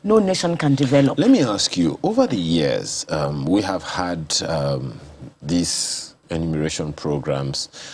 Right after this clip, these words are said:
Speaker 2: that have been contested. Um, I remember, I think it was in the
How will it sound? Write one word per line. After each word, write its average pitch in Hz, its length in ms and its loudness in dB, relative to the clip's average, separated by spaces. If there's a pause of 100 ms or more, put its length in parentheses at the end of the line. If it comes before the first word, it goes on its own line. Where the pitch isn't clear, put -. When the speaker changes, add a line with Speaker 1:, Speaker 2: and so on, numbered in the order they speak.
(340)
Speaker 2:
that 110 180 0
have 101 220 -2
been 101 160 -2
contested. - 680 -6 (880)
Um, 73 720 0
I 71 60 -4
remember, 82 420 -2
I 85 200 0
think 117 200 -6
it - 20 -6
was 85 120 -6
in 110 200 -6
the 73 300 -4